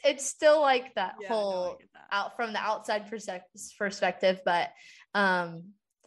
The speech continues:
Speaker 1: yeah, so <sighs> I'm trying to think.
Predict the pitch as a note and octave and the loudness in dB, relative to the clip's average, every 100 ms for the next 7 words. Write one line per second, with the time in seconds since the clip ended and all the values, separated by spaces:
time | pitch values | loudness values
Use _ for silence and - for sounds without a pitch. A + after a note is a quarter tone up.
0 | _ _ _ _ _ - G3 F#3+ F3+ - | _ _ _ _ _ -6 0 2 2 2
1 | C4 B3+ B3 - _ _ _ _ _ _ | 4 6 4 2 _ _ _ _ _ _
2 | _ _ _ G#3 - - - A3 A#3 A#3+ | _ _ _ -14 -12 -16 -14 -8 -4 -2
3 | G#3 G3 F#3 | -2 -4 -4